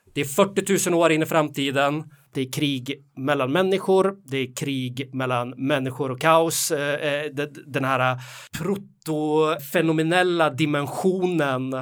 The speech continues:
som alla våra drömmar och lidande åker till. Och s-, dessutom så finns det massa raser. Eh, det finns orcher, det finns rymdalver, det finns, eh, zergs, alltså tyrannider, det finns lite allt möjligt.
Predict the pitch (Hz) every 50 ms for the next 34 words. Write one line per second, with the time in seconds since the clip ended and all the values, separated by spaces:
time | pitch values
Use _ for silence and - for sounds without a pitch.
0 | 143 143 - - - 156 139 135 135 147 - 151 147 147 139 135 147 143 135 135
1 | 131 131 131 135 127 127 - - _ _ _ 131 123 123 156 165 160 147 143 147
2 | 156 147 139 139 143 151 143 139 127 160 156 156 147 135 131 127 135 151 160 165
3 | 156 - - 131 135 123 120 127 135 - _ - 196 196 196 196 - - 165 170
4 | 151 185 - - - 139 127 135 - 127 131 127 127 120 127 151 147 131 110 -
5 | - - 165 135 127 - - - - - - - 135 127 127 123 120 120 123 127
6 | 127 156 156 156 147 - - - 147 143 143 143 139 143 131 127 120 123 120 131
7 | 143 143 139 135 127 131 135 139 135 131 131 139 139 135 135 135 131 135 131 -
8 | - - - - - - _ _ _ 131 123 131 127 127 123 123 123 123 - -
9 | - 131 127 127 127 127 123 123 123 120 117 - _ _ - - - 151 135 135
10 | 139 139 131 123 127 - - - - - - - 127 123 127 123 123 127 131 127
11 | 123 123 135 135 135 131 127 131 131 131 131 127 127 123 135 127 123 127 131 127
12 | 123 117 120 120 131 127 123 123 123 123 123 120 123 127 - -